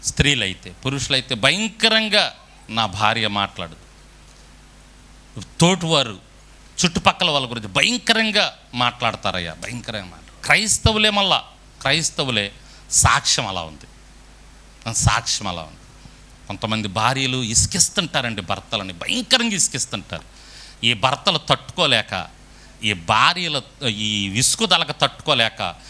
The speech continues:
వీళ్ళు రాంగ్ స్టెప్పులు వేసేసి గందరగోళం అయిపోతుంటారు. ఈ భర్తలకి ఏంటి, భార్యని ఏదో ఒక రకంగా సంతోష పెట్టాలని వీళ్ళ, ఈ వీళ్ళ బాధ తట్టుకోలేక ఏదో ఒకటి చేసి పిచ్చోళ్ళు అయిపోయిన భర్తలు ఉండారు ఈ భూమి మీద.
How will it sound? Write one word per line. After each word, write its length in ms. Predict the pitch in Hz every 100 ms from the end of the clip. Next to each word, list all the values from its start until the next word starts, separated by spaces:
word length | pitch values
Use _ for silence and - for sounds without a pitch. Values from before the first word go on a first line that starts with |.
| -
వీళ్ళు 260 | 110 117 107
రాంగ్ 300 | 131 208 202
స్టెప్పులు 380 | - 180 160 160
వేసేసి 380 | 143 143 - 120
గందరగోళం 540 | 123 123 127 127 120
అయిపోతుంటారు. 640 | 104 107 95 87 - 82 - - - - - - - - - - - -
ఈ 40 | 143
భర్తలకి 580 | 147 170 233 208 202
ఏంటి, 500 | 196 180 196 190 185 175
భార్యని 420 | 143 165 196 190
ఏదో 260 | 185 190 185
ఒక 120 | 175
రకంగా 360 | 170 165 170 160
సంతోష 460 | - 175 180 180 -
పెట్టాలని 640 | 160 - 139 127 120 110 - - - -
వీళ్ళ, 500 | 127 185 196 190 160
ఈ 800 | 156 165 160 147 135 117 107 98 -
వీళ్ళ 300 | 131 139 139
బాధ 400 | 101 123 175 226
తట్టుకోలేక 880 | 226 202 180 - 214 170 156 131 107 - - -
ఏదో 280 | 131 214 262
ఒకటి 220 | 269 262
చేసి 180 | 247 -
పిచ్చోళ్ళు 560 | - 226 - - 294 277
అయిపోయిన 300 | 269 262 233
భర్తలు 360 | 196 185 202
ఉండారు 240 | 185 165 143
ఈ 40 |
భూమి 260 | 120 127 113
మీద. 140 | 92